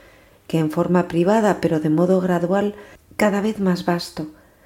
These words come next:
se fue difundiendo dentro de los institutos religiosos. Así,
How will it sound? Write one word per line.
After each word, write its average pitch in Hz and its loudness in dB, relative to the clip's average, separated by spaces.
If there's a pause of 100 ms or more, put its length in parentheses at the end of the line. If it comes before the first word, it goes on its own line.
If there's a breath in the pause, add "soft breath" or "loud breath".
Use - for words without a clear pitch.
(220 soft breath)
se 175 0
fue 185 2
difundiendo 190 2
dentro 214 0
de 233 2
los 196 0
institutos 175 -2
religiosos. 165 -8 (600 loud breath)
Así, 185 -2